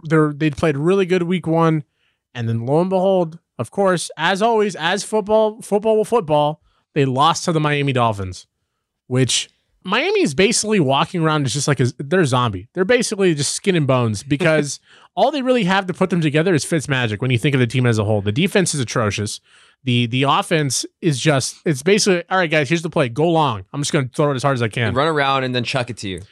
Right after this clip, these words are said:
Speaker 1: Like, R-, R-, Fitzpatrick's mentality is just, "I'm gonna run around," and then, but not even like he just chucks it. He, like, "Screw it. Someone will catch this."
Speaker 2: Well, and it's early in the season. Fitzmagic is only good for the first, like, six weeks, and then
Speaker 1: Yeah.
Speaker 2: he gets replaced by whatever first round
Speaker 1: Was,
Speaker 2: Q B
Speaker 1: was he,
Speaker 2: behind him.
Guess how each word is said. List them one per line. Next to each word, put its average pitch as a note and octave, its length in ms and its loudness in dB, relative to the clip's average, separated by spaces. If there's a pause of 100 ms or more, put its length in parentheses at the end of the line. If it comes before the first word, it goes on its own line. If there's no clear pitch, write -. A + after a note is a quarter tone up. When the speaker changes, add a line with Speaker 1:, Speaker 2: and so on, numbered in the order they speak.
(140)
Speaker 1:
Like, G3 160 0
R-, F#3+ 180 0
R-, G3+ 60 -2
Fitzpatrick's B3 600 -2
mentality F#3 460 0
is D3 60 -2
just, C3+ 160 -8
"I'm F3 80 -4
gonna G3 100 2
run F3+ 160 2
around," F#3 240 2
and F3+ 140 -2
then, F#3+ 200 -2
but F#3+ 200 0
not E4+ 100 4
even D4 100 -4
like C4 120 0
he A3 40 -6
just A3 160 -6
chucks - 320 0
it. D3+ 80 -2
He, D3 60 0
like, D3+ 160 -2
"Screw G#3 200 0
it. C#3 100 -2
Someone F3 160 2
will C3+ 80 0
catch B2 220 -2
this." - 60 -2
Speaker 2:
Well, G#3 280 2
and F#3 120 -2
it's F#3+ 200 -2
early G#3+ 160 2
in F3+ 80 0
the C#3+ 60 -4
season. A#2 320 -2
Fitzmagic D#3+ 680 -2
is C3+ 140 -2
only C3+ 240 2
good A#2+ 480 0
for A#2+ 100 -6
the A#2 80 -2
first, B2 260 -4
like, G#2+ 140 -4
six - 320 -6
weeks, B2 360 -6
and A#2+ 140 -6
then B2 120 0
Speaker 1:
Yeah. B2+ 60 -2
Speaker 2:
he B2+ 40 0
gets A#2+ 160 -2
replaced A#2 420 -2
by A2+ 120 0
whatever A2 400 -2
first A#2 320 -4
round E3 140 2
Speaker 1:
Was, G#2+ 80 -4
Speaker 2:
Q - 160 -8
B D#3 40 0
Speaker 1:
was A2 220 2
he, B3 80 -2
Speaker 2:
behind F#3+ 260 0
him. F#2+ 180 -10